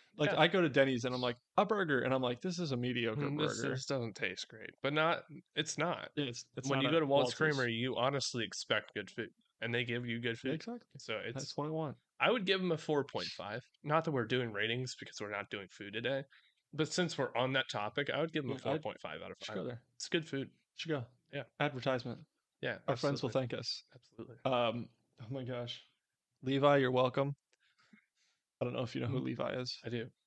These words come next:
Speaker 1: Okay.
Speaker 2: Rachel's boyfriend.
Speaker 1: Yeah. You're welcome. <laughs> His
Speaker 2: Mm,
Speaker 1: parents
Speaker 2: yeah.
Speaker 1: own it.
Speaker 2: Yep. <laughs>
Speaker 1: Uh, have you ever gone hiking
Speaker 2: Yes.
Speaker 1: for your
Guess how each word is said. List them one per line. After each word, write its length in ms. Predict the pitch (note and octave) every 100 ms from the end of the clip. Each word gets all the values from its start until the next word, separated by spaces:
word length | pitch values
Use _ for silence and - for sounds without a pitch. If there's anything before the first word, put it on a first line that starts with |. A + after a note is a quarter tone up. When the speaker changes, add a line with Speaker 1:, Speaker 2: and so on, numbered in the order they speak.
| _ C3
Speaker 1:
Okay. 260 | A#2 B2+ - _ -
Speaker 2:
Rachel's 400 | G#2+ - A2 G#2
boyfriend. 420 | G#2+ G2+ - _ _ _ _ -
Speaker 1:
Yeah. 160 | C3 A#2 _ _ _ _ _ -
You're 100 | C3
welcome. 280 | A#2+ - - _ _
<laughs> 260 | _ _ -
His 100 | -
Speaker 2:
Mm, 80 | D#3
Speaker 1:
parents 220 | C#3 C3+
Speaker 2:
yeah. 20 |
Speaker 1:
own 140 | B2 B2+
it. 160 | C#3
Speaker 2:
Yep. 160 | C#3 D3+ - D3+ C3
<laughs> 320 | F#3 F3 A3 -
Speaker 1:
Uh, 360 | D3 C3+ A#2+ A#2+ - - D#3 - D#3+
have 140 | C#3+ D#3+
you 60 |
ever 100 | F3 F3+
gone 400 | D#3+ D3+ C#3+ - _ _ -
hiking 480 | D3+ B2+ B2+ B2 B2+ _ _ _ _ _ _ _ _ _ _ _
Speaker 2:
Yes. 520 | A2 - - - - _
Speaker 1:
for 120 |
your 60 | C#3